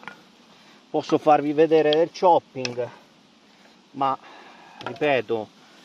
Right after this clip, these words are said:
ovviamente vediamo qua insieme,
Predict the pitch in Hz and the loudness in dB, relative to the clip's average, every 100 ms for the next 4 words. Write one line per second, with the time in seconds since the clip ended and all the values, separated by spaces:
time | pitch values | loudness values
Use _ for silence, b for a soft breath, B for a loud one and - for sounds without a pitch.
0 | B B B B _ - 120 143 143 139 | B B B B _ -10 0 2 2 0
1 | 135 151 139 131 B B B B B B | 0 2 0 -2 B B B B B B
2 | - _ - - - - - 117 120 127 | -20 _ -20 -20 -20 -20 -14 -8 -4 0
3 | 131 139 - 139 139 - 139 131 123 131 | 0 -2 -2 -2 -2 -2 0 0 0 -4
4 | 143 | -6